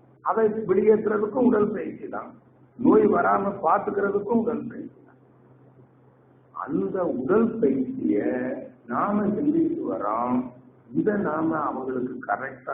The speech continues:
கத்துக் கொடுக்கணும், பெர்ஃபெக்டா கத்துக் கொடுக்கணும். அதுல போஸ்டர், மூவ்மெண்ட், கான்சென்ட்ரேஷன் மூணு. நிலை, அசைவு,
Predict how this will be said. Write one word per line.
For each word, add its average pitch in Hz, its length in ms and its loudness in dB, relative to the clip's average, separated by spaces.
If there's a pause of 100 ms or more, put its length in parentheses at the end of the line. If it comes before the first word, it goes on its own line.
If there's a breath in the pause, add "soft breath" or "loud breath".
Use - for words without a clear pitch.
(100)
கத்துக் - 280 -10
கொடுக்கணும், - 460 -20 (1700)
பெர்ஃபெக்டா 233 600 4
கத்துக் - 240 -4
கொடுக்கணும். 123 220 -4
அதுல 190 120 -2 (140)
போஸ்டர், 233 520 4 (200)
மூவ்மெண்ட், 226 420 4 (2750)
கான்சென்ட்ரேஷன் - 880 -2
மூணு. 170 180 0 (2250)
நிலை, 208 300 4 (580)
அசைவு, 202 460 2